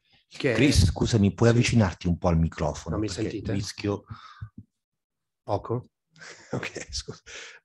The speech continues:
Speaker 1: Oh, temevo di fare il rumore. Così va meglio?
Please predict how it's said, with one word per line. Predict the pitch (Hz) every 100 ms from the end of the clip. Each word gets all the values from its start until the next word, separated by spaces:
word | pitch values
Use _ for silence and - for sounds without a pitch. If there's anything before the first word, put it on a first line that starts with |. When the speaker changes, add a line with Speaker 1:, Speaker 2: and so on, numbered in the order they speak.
| -
Speaker 1:
Oh, | 107 90 - -
temevo | 113 113 113
di | 110
fare | - 107 107 107 104
il | 104
rumore. | 104 104 107 107 101 95 - _ _ _ _ _ _ _ _
Così | - 110
va | 110
meglio? | 110 110 104 120 113